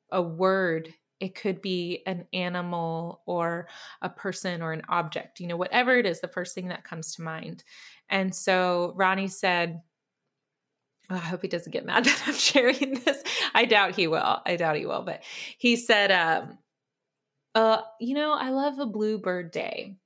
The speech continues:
And if you've never heard that expression before, bluebird day is when the sky is so blue and there's not a cloud in the sky, right? And it's actually, like, the perfect temperature, and it's just, it's, like, the perfect day,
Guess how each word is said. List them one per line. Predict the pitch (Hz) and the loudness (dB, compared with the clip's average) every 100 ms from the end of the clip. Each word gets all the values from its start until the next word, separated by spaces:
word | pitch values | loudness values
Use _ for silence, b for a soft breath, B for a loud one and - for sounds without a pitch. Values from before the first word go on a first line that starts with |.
| - | -2
And | 202 202 | 0 2
if | 202 | 0
you've | 233 | -2
never | 208 240 269 | 0 0 0
heard | 262 233 | 0 2
that | 190 | 2
expression | 165 - - 165 - 180 175 | 0 -6 -6 -6 -6 -6 -6
before, | 175 - 160 160 | -8 -4 -2 -2
bluebird | 165 190 196 214 196 | -2 -4 0 -2 0
day | 180 180 | 0 0
is | 170 170 - | 0 -4 -6
when | 175 170 165 | -6 -6 -8
the | 180 | -8
sky | - - 185 185 | -4 0 2 2
is | 180 190 | 0 -2
so | - 214 233 | 0 2 2
blue | 233 196 180 | 2 0 0
and | 175 | -2
there's | 170 170 | -6 -6
not | 190 | -10
a | - | -12
cloud | - 190 185 185 | -8 -4 -2 -2
in | 185 175 | -4 -8
the | 180 | -10
sky, | - - - | -6 -4 -2
right? | - 175 180 | -2 -4 -4
And | |
it's | 180 - | -6 -2
actually, | 180 180 - | -2 -2 -6
like, | 165 - - | -8 -8 -12
the | 175 | -16
perfect | - 170 - - | -10 -10 -10 -8
temperature, | - 254 240 - 208 190 | -4 -2 -2 2 4 4
and | 160 | 2
it's | - | -6
just, | 185 - | -8 -8
it's, | - - | -6 -4
like, | 190 - | -6 -8
the | |
perfect | - - 226 247 196 | -6 0 0 0 -2
day, | 190 180 175 175 | 0 0 -2 -6